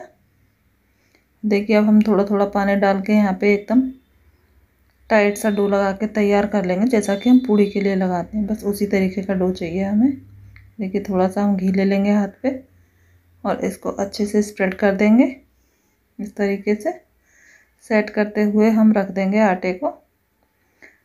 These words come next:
ये देखिए, सेट कर दिया हमने। देखिए, दस मिनट के लिए अब हम इसे कवर करके रख देंगे ताकि हमारा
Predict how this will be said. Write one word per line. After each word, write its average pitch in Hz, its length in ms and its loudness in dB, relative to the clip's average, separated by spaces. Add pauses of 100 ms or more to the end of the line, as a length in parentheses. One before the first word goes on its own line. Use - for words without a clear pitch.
(880)
ये 214 100 -4
देखिए, 190 360 -4
सेट 185 240 -6
कर 190 160 -6
दिया 220 260 2
हमने। 226 340 6 (400)
देखिए, 180 220 -8
दस 214 240 0
मिनट 202 200 2
के 202 140 -6
लिए 202 220 2
अब 208 140 6
हम 202 200 0
इसे 233 260 -2
कवर 190 320 -2
करके 190 300 -4
रख 196 140 0
देंगे 226 320 4 (1160)
ताकि 202 220 0
हमारा 196 300 2